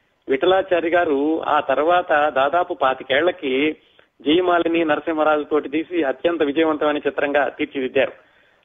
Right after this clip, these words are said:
ఆ జగన్మోహినికి పునాది ఈ ఇంకా సినిమాల్లోకి వెళ్లిన కొత్తలో కన్నడ సినిమాల్లో పడిందనమాట.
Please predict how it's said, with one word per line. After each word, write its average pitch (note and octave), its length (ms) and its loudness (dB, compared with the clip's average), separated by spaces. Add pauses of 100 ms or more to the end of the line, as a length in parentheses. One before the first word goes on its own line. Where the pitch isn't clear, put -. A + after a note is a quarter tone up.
ఆ B2 160 2
జగన్మోహినికి D#3+ 680 0
పునాది F3+ 500 -2 (520)
ఈ D#3 80 4
ఇంకా D#3 380 2
సినిమాల్లోకి E3 640 0
వెళ్లిన D3+ 220 0
కొత్తలో C#3 400 0
కన్నడ D#3+ 480 0
సినిమాల్లో D3 440 -2
పడిందనమాట. B2+ 560 -2